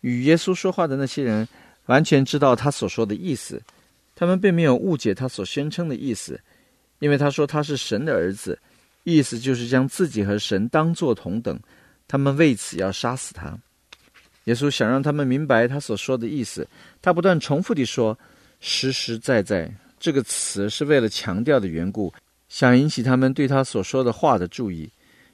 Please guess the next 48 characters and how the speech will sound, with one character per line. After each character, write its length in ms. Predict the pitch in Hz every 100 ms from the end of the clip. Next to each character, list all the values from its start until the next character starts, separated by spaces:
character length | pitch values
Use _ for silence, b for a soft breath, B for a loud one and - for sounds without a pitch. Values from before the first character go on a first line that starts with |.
| b
耶 100 | 123
稣 160 | 123
对 140 | 135 139
他 120 | 131
们 120 | 127
说 320 | 123 151 147 - b b
：“我 220 | - 117 107
实 220 | - 139
实 180 | - 139
在 220 | - 147
在 160 | 131
地 80 | 123
告 220 | 117 131
诉 160 | 117 117
你 100 | 95
们， 240 | 80 85 110 b b b b
子 220 | - - 123
凭 240 | - 143
着 80 | 151
自 240 | 139 175
己 320 | 120 98 85 92
不 80 | 143
能 180 | 123 117
做 220 | - 120
什 200 | - 92
么， 220 | 113 90 _ _ _ _
唯 140 | 139
有 60 | 139
看 200 | - 139
见 180 | 131 135
父 200 | - 160
所 180 | - 82
做 240 | - 107
的， 180 | 85 85 b b b
子 200 | - 107
才 160 | 92 104
能 200 | 101 107
做。 280 | 113 120 82 _ _ _ _
父 200 | _ 202
所 200 | 170 120
做 200 | 98 151
的 80 | 117
事， 380 | 110 - 123 101 b b b b
子 200 | - -
也 140 | 131 107
照 180 | 131 120
样 160 | 107
做。” 320 | 95 107 85